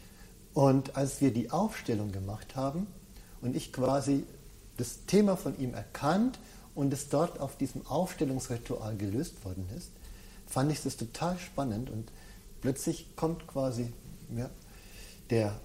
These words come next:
Ahn zu mir und sagt, „Hey, ne, so, das habe ich schon lange nicht mehr gemacht, ich möchte mal dieses und jenes mit dir besprechen.“ Das hat der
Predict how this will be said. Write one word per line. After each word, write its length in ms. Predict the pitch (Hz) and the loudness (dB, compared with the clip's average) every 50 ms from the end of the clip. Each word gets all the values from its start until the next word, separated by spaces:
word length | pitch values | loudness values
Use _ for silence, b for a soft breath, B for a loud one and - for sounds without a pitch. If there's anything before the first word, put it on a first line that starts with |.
| - | -8
Ahn 360 | - 139 123 123 127 143 151 - | -2 2 2 2 4 2 0 -2
zu 140 | - - | -2 -2
mir 320 | 110 107 107 110 123 139 135 | 0 2 4 4 2 2 0
und 140 | 131 120 113 | -2 -4 -4
sagt, 340 | - 117 120 - - - | -4 -4 -6 -6 -8 -4
„Hey, 260 | - 113 113 123 135 - - - - - | -2 0 0 0 -2 -6 -12 -16 -12 -4
ne, 220 | - 120 127 160 180 - B B B B B B B B | -2 -2 -2 -2 -4 -10 B B B B B B B B
so, 180 | - 127 120 117 | 0 0 0 2
das 200 | 117 117 - - | 0 -2 0 0
habe 140 | 120 107 | 0 0
ich 100 | 123 - | 0 0
schon 140 | - 139 113 | 0 2 2
lange 160 | 107 113 120 | 4 2 2
nicht 220 | 127 139 131 - - | 0 0 -2 -2 -2
mehr 120 | 127 123 | -2 -2
gemacht, 400 | 117 135 117 104 101 110 - - | 0 0 0 0 -2 -4 -6 -8
ich 160 | 113 110 - | -10 -6 -2
möchte 280 | 110 104 104 - - 117 | -2 -2 -2 -2 -4 -2
mal 200 | 110 110 104 104 | -2 0 -2 -2
dieses 360 | 95 113 110 107 117 113 113 | 0 -2 -2 -2 -2 -6 -6
und 180 | - 113 107 95 | -6 -8 -8 0
jenes 360 | - 110 104 104 107 104 - | 0 0 0 0 -2 -2 -4
mit 160 | 110 104 - | -4 -2 0
dir 100 | - 104 | -2 -2
besprechen.“ 540 | 95 110 113 - - - 101 95 - 110 107 B B B B B B B B B B B | -2 -4 -8 -8 -6 -6 -6 -6 -6 -8 -12 B B B B B B B B B B B
Das 260 | - 113 - - - | -6 -6 -4 -4 -4
hat 120 | - 139 - - - | -4 -4 -4 -4 -4
der 240 | 151 143 151 156 | -2 -2 -2 -6